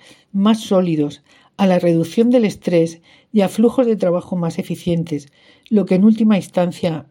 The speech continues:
se traduce en mejores resultados, especialmente en campos exigentes como el de la atención sanitaria.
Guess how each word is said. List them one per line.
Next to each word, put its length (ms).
se 200
traduce 680
en 200
mejores 460
resultados, 720
especialmente 840
en 200
campos 420
exigentes 560
como 240
el 100
de 80
la 80
atención 460
sanitaria. 640